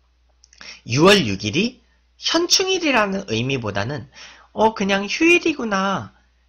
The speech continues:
약간 그렇게 느끼는 사람들이 더 많아요. 아, 그 시기는 달라요.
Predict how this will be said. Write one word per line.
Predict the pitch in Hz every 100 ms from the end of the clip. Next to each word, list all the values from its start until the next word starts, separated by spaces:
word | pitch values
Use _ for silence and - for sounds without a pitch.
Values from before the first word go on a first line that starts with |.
| _
약간 | 147 - 190
그렇게 | 180 147 196 -
느끼는 | - 117 - 143
사람들이 | 143 131 120 110
더 | 110
많아요. | - - - _ _ _ _ _ _ _ _ _ _ _ _ _ _ - - - - - _ _ _ _ _ _ _
아, | 131 143
그 | -
시기는 | 170 285 302 285
달라요. | 240 - 90 87 -